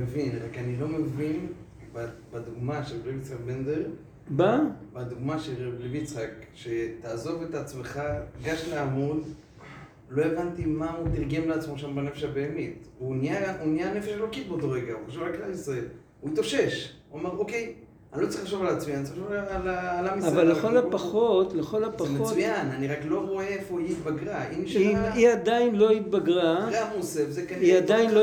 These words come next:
Speaker 1: חזרה.
Speaker 2: התבגרה, היא עדיין לא התבגרה, אבל היא קיבלה שיעור בלהתבגר.
Speaker 1: זה, אוקיי, זה
Speaker 2: אז לאט לאט.
Speaker 1: הבנתי.
Speaker 2: כמה שיעורים צריך בשביל לקבל ת-, לעבור טסט? זה לא הולך ברגע אחד.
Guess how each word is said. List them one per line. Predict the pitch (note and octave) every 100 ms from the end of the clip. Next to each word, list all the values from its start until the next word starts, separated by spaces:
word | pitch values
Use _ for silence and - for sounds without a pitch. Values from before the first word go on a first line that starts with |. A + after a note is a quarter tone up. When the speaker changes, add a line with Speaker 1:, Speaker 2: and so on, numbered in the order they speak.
| A3
Speaker 1:
חזרה. | G#3
Speaker 2:
התבגרה, | G3+ E3+ G3 F3+ D3 C#3+
היא | F#3
עדיין | E3+ F3 G#3
לא | F#3+ G3+
התבגרה, | F#3 F3+ E3 G3
אבל | E3 E3+
היא | E3 E3
קיבלה | D#3+ D#3+ A#3
שיעור | - G#3 G3+ B3+ B3+ G#3 A#3 - - - - - -
בלהתבגר. | D3 D#3+ D#3 C#3 D3 C#3+ A#2+ A#2+ - -
Speaker 1:
זה, | C3 -
אוקיי, | - - A2+ G#2+
זה | C3 C#3+ C#3+ - - -
Speaker 2:
אז | F3+ C#3+ C#3 - - -
לאט | E3+ A3 C4
לאט. | D4+ E4+
Speaker 1:
הבנתי. | - - - - -
Speaker 2:
כמה | B3
שיעורים | C#4+ C4+ G#3 F#3+
צריך | - F#3
בשביל | - -
לקבל | D#3+ D#3+ D3+
ת-, | D3
לעבור | E3+ D#3 D3+ D#3
טסט? | D3+ C3+ - - - - - - - - _ - - - - - - - - - - - -
זה | E3+
לא | C#4
הולך | E4+ E3+
ברגע | D3+ C#3+ C3 B2+
אחד. | -